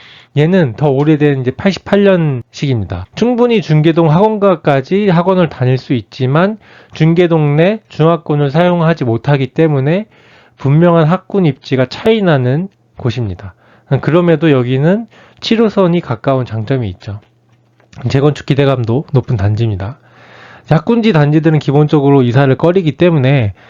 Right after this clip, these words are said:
이렇게 전세가가 조금 높게 형성이 됩니다. 지금 양지 대림이 육억 대 형성이 되어 있죠. 반면에 상계 주공은 상대적으로 삼억 육천으로 전세 가격이 낮아요. 연식이 오래돼서기도 하지만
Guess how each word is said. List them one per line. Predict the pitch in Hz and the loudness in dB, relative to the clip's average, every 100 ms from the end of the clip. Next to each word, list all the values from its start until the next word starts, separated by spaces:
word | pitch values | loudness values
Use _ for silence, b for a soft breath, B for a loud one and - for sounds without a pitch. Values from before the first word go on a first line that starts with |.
| B B - | B B -4
이렇게 | 131 - 131 123 120 117 113 | -2 0 0 2 2 0 -2
전세가가 | 131 143 170 165 139 | 0 2 2 2 0
조금 | 135 143 123 | 0 -2 -2
높게 | 117 - - 151 | -4 -4 0 2
형성이 | 139 165 156 | 2 2 2
됩니다. | 101 101 92 87 b b b | 0 -4 -6 -8 b b b
지금 | - 143 | -4 0
양지 | 131 135 151 | 0 2 0
대림이 | 165 156 139 120 | 2 0 0 -2
육억 | 123 165 - | 0 -2 0
대 | 139 | -2
형성이 | 123 139 147 131 | 0 0 0 0
되어 | 101 104 | -2 -2
있죠. | 95 - 110 B B B B | -4 -6 -10 B B B B
반면에 | - 139 139 139 190 220 b b | -6 -2 0 2 0 -2 b b
상계 | - 180 208 208 | -6 -2 0 0
주공은 | 190 - 120 120 127 175 220 _ | 0 -4 -2 0 0 -2 -4 _
상대적으로 | - - 202 196 160 120 117 147 202 | -8 -2 2 2 2 0 0 -2 -4
삼억 | - - 196 147 | -6 -2 0 -2
육천으로 | 123 120 - 175 147 123 | -6 -10 -6 -2 0 0
전세 | 131 123 123 | -2 -2 -2
가격이 | 120 110 | -2 -2
낮아요. | 104 90 113 113 82 b b b b - | -4 -4 -4 -4 -6 b b b b 0
연식이 | 165 175 202 190 | 0 0 0 2
오래돼서기도 | 160 139 190 190 175 170 160 143 135 | 2 4 4 2 0 0 -4 -2 -2
하지만 | 143 147 139 156 120 | -2 -2 -2 -2 -4